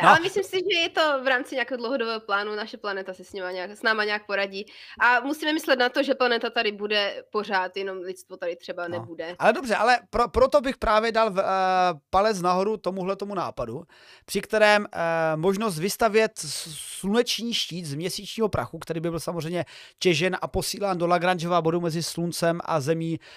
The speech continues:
Speaker 1: eh, z Měsíce, tak by byl, eh, relativně řídký a omezil by sluneční svit na jedno až dvě procenta. A díky tomu by, eh, mohl být pozitivní efekt na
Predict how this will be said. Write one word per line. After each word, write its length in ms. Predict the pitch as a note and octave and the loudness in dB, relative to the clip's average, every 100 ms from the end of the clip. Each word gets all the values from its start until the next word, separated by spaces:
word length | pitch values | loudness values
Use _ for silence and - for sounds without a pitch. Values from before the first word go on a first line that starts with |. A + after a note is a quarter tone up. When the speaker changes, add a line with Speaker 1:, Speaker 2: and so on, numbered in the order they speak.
| - D3 | -12 -2
Speaker 1:
eh, 180 | C3+ | 0
z 60 | B2+ | 2
Měsíce, 720 | D3 E3+ - D3 - C#3+ F3 - - - - | 2 0 0 -4 -2 0 0 -4 -20 -20 -2
tak 180 | E3 D#3 | -2 0
by 100 | F#3 | 4
byl, 240 | G#3 G3+ | 6 6
eh, 60 | G3 E3+ E3+ E3+ E3+ | 6 4 4 4 4
relativně 520 | F3 G#3 G#3+ G#3+ G3+ | 6 4 4 0 -2
řídký 460 | C#3 F#3 - A#3 A3+ | -2 -8 -6 -4 2
a 60 | |
omezil 400 | F#3 F#3 F#3+ G3 | 2 4 2 2
by 100 | G3 | 0
sluneční 400 | G3 F#3 F#3 G3+ | -2 -4 -8 -8
svit 220 | - F#3 F3+ | -4 -4 0
na 100 | F3 | 0
jedno 280 | F3 F#3 - | 0 -2 -4
až 120 | F3 | -8
dvě 180 | C#3+ A#2+ | -8 -8
procenta. 540 | - - G#3 G3+ A3+ - - - - - | -8 -2 -2 0 -4 -4 -20 -20 -16 0
A 320 | E3+ E3+ E3 | 6 8 6
díky 260 | D#3+ - F#3+ | 4 -6 -2
tomu 240 | F#3+ F#3+ | 0 0
by, 300 | F3+ F#3+ F#3+ | 4 6 6
eh, 180 | F3+ F3 | 4 2
mohl 440 | E3 F3+ A#3 B3+ A#3 | 2 6 6 6 2
být 240 | A#3+ - | -4 -2
pozitivní 580 | G#3+ G3+ A3+ A3+ A3+ A3 | 0 0 -2 -2 -2 -2
efekt 460 | E3 G3 B3 - - | 2 4 4 2 -10
na 300 | F#3+ E3+ D3+ | -2 -2 -2